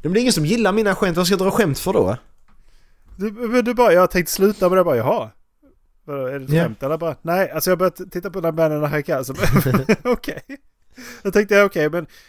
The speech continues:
Speaker 2: jag börjar leta kopplingen. Okej, men vadå, har han börjat tänka att han har, han säger för mycket nazistskämt och liksom säger sig hej för mycket, eller vad, vad, vad är problemet liksom?" Men nej, nej.
Speaker 1: Det kan
Speaker 2: Det
Speaker 1: man
Speaker 2: kom,
Speaker 1: aldrig
Speaker 2: det
Speaker 1: dra
Speaker 2: kom,
Speaker 1: för, man kan aldrig dra för många nazistskämt.
Speaker 2: det, det kom aldrig en så här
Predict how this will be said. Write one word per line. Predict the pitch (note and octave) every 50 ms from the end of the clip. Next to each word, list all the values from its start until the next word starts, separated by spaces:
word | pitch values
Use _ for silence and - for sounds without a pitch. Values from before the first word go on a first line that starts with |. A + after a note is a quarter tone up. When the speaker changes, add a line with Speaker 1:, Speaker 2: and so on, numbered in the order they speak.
| _ _ -
Speaker 2:
jag | F#3+ G#3 G#3 G3 G3+ G3
börjar | E3 G#3+ G3+ F3 D#3+
leta | D#3+ G3+ A#3 - - F#3
kopplingen. | - - G3 - - - C#3+ C3 C#3 F3
Okej, | F3+ - F3+ C#3 B2
men | C#3 D3
vadå, | D#3+ E3+ E3 D#3+ C#3+
har | B2+ D#3+ D#3+
han | D#3 D3+
börjat | D#3+ D#3 D3+
tänka | - D#3+ D3+ - D#3
att | D3 -
han | - D3+ D3
har, | D3 C#3+ C#3+ C#3 D#3 - - -
han | D#3 D#3 C#3+ C#3
säger | - - E3+ D3 C3+ C3+
för | - D#3 D3
mycket | D3 C#3 - _ - C#3 C3 B2+
nazistskämt | C3+ C#3 - - D3+ - - - - F#3 F#3+ G3 F#3+ - _ -
och | C#3 C3+ C3+ C3+
liksom | C3+ C3 C#3 C3+
säger | B2 - C#3+ C3 B2+
sig | C3+ C3+ B2+
hej | C#3+ D#3+ E3 D#3+
för | - D#3+
mycket, | D3 D3 C3+ - -
eller | C#3+ C3 C3
vad, | B2+ C3+ C3 C3 B2+ - _ _ _ _ _ _ _ _ _ _ _ _ _ _ _ _ _ _ _
vad, | D3+ D3 D3 D3 C#3 C3+ C3+ C3+ C3 C3 B2+ - - - - _ _ _
vad | _ D#3+ D3+ D3
är | C#3+
problemet | - - D3 D#3 F3 D#3+ A#2+ G#2+ A2+ G#2+
liksom?" | A#2 G#2 A#2 A2 A#2+ -
Men | E3+ D3+
nej, | E3 G3
nej. | F#3+ C3 A2 G2+ -
Speaker 1:
Det | -
kan | - G3
Speaker 2:
Det | F#3
Speaker 1:
man | C3+ D3
Speaker 2:
kom, | D#3+
Speaker 1:
aldrig | E3 D#3+ - B2
Speaker 2:
det | B2
Speaker 1:
dra | B2
Speaker 2:
kom, | A#2 G#2+
Speaker 1:
för, | - -
man | C3 -
kan | C#3 C3+
aldrig | D3 C#3+ C#3
dra | B2+
för | D3+ D#3
många | D#3+ D#3 C#3+ C3+ A#2+
nazistskämt. | A2+ B2 - - B2 A2+ - - F#2 F2
Speaker 2:
det, | A#3 A#3+ A#3
det | A#3 G3+
kom | - - C4 A#3+ A3 G#3+ G#3+ -
aldrig | - G#3+ A3+ A#3+ A3 F3+ E3 D3
en | C#3+ E3
så | G3+
här | A#3+ C4+ D#4+ D4